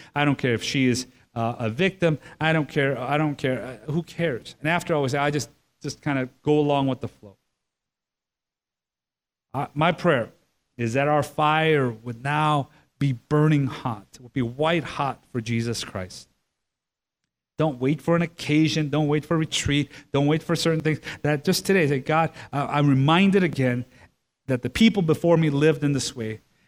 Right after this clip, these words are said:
And Jesus Christ, you give me so much. I wanna live for you. I wanna do something for you." And whatever God has called you to do, whatever burden, fire he's put in your heart, would you pour more fuel to it and let it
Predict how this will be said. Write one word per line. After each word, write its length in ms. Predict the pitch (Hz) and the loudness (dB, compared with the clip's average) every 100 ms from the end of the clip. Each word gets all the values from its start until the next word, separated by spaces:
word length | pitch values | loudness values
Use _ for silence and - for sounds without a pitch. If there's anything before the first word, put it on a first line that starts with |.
| _ - | _ -6
And 120 | 127 | -2
Jesus 280 | 175 170 156 | 0 0 0
Christ, 260 | - 143 | -2 -2
you 60 | 131 | -2
give 280 | 120 175 175 | 2 4 4
me 100 | 180 | 0
so 180 | - | 2
much. 200 | 131 123 - | 2 0 -2
I 220 | 127 156 | -2 2
wanna 300 | 160 151 139 | 2 2 2
live 260 | 127 135 127 | 2 0 0
for 140 | 135 | -4
you. 80 | 127 | -2
I 100 | 123 | 0
wanna 240 | 156 143 | 2 0
do 140 | 123 127 | 0 -2
something 340 | - 117 117 | -2 -6 -8
for 160 | 104 113 | -6 -6
you." 180 | 104 98 _ _ _ _ _ _ _ _ _ _ | -6 -8 _ _ _ _ _ _ _ _ _ _
And 120 | 110 | -6
whatever 320 | 104 139 220 196 | 0 2 4 2
God 260 | 175 180 | 2 2
has 120 | 170 | 0
called 560 | - - 170 180 180 156 | -2 -4 0 4 2 2
you 160 | 151 156 | 0 0
to 220 | - 131 | -2 -4
do, 260 | 135 127 107 _ _ _ | -2 -2 -4 _ _ _
whatever 300 | 139 190 175 | 2 4 2
burden, 500 | - 165 190 190 175 | 4 6 6 6 2
fire 340 | - 165 175 | 0 2 2
he's 200 | 156 165 | 2 0
put 220 | - 165 | 0 0
in 100 | 160 | 2
your 140 | 147 135 | 0 -2
heart, 260 | 120 120 - - _ _ _ _ _ | -2 -6 -6 -20 _ _ _ _ _
would 100 | 127 | -4
you 80 | 127 | -2
pour 680 | 127 - 180 180 175 151 117 _ _ _ 143 | -4 -4 0 4 6 4 0 _ _ _ _
more 380 | 156 170 165 143 _ _ _ | -2 2 2 -2 _ _ _
fuel 420 | _ 180 160 113 - - | _ 2 2 2 -6 -12
to 140 | - | -10
it 120 | 101 | -10
and 180 | - 123 | -8 -4
let 140 | 143 143 | -2 -2
it 160 | 123 | -4